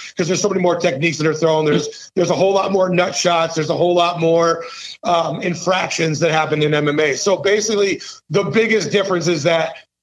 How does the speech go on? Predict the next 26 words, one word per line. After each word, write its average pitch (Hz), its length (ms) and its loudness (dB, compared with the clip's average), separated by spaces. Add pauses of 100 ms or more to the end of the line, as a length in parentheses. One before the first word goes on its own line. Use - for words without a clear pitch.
in 202 180 0
boxing, 196 540 0
and 170 100 -2
this 175 160 -4
is 165 100 -4
not 185 260 0
just 185 240 0
in 165 120 0
my 165 140 0
personal 185 380 -2
experience, 180 420 0
but 165 200 0
from 165 140 -2
what 165 140 2
I've 160 120 2
watched 165 280 0
over 165 200 0
the 147 200 0 (320)
thirty 185 380 0
plus 175 360 -2
years 170 220 2
I've 156 100 0
been 147 140 0
watching 156 380 0
it, 135 200 -2 (460)
th-, 240 160 -6